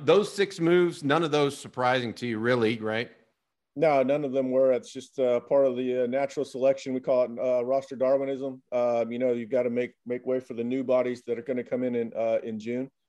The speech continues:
Speaker 2: Uh, if, for those that don't know, you have to be under eighty-five in August. Um, and then there's the, the factor of,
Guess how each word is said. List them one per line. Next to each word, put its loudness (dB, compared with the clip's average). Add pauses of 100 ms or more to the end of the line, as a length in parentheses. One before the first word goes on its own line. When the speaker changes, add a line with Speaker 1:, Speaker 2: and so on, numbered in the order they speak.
(160)
Speaker 2:
Uh, 0 (360)
if, -10
for -12
those -2
that -6
don't -2
know, 0
you 0
have -2
to -20
be -4
under -4
eighty-five -2 (100)
in -8
August. -4 (480)
Um, -2
and -4
then -2
there's -4
the, -4
the -6
factor -2
of, 4